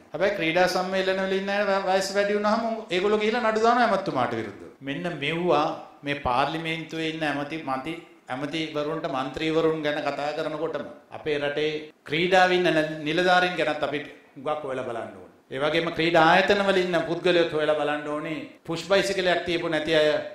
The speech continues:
අද බෙන්ස් කාර් වල යන අය ඉන්නවා. මාළු ලෑල්ල දාගෙන දෙමට කොට හිටපු අය අද යන්නේ බෙන්ස් කාර් වල. මොකද්ද මේකේ තත්ත්වය?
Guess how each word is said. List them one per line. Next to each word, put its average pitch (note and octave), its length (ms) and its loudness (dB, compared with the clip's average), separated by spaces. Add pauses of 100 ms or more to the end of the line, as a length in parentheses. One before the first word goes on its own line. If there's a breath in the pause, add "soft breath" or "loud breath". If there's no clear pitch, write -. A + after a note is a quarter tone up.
අද C#3 240 -4
බෙන්ස් D3+ 280 2
කාර් D3 240 2
වල C3 160 -2
යන A#2+ 160 -2
අය A2+ 160 -6
ඉන්නවා. G2 260 -16 (120)
මාළු D3+ 340 4
ලෑල්ල F3 320 8
දාගෙන E3 320 6
දෙමට E3+ 300 2
කොට G3 120 4
හිටපු F#3 320 4
අය D#3+ 140 8
අද D3+ 160 4
යන්නේ D3+ 300 2
බෙන්ස් C3+ 240 -2
කාර් A2+ 220 -4
වල. F#2+ 120 -12 (140)
මොකද්ද G#3 320 0
මේකේ F#3+ 260 -4
තත්ත්වය? G#3+ 280 0